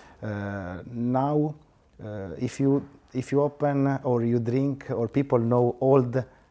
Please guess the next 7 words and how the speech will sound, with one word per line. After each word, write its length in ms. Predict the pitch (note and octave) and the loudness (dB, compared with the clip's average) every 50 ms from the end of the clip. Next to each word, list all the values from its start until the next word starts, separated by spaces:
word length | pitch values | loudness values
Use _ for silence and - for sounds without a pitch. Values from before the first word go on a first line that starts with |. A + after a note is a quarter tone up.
| _ - | _ -8
Barolo, 460 | G2+ G#2+ G#2 G#2 F#2+ G2 A#2 D3 E3+ - - _ _ _ _ _ _ - | -6 -6 -4 -4 -4 -4 -6 -6 -6 -10 -16 _ _ _ _ _ _ -16
it 160 | A#2 A2 - | -14 -12 -10
was 200 | A2+ G#2+ G#2+ G#2+ | -8 -8 -8 -6
a 60 | A#2 G#2 | -8 -8
wine 560 | G2+ G#2+ A2 A2 G#2+ A2 A2 A2 G#2+ G#2+ G#2 - - _ _ _ _ _ - A2+ | -8 -8 -8 -8 -8 -8 -8 -8 -8 -10 -12 -16 -20 _ _ _ _ _ -8 -4
not 260 | A2 A#2 A2+ - - F#2 | -2 -2 -2 -4 -6 -8
ready, 340 | F#2+ F#2+ F#2 F2+ - - | -8 -8 -8 -10 -12 -16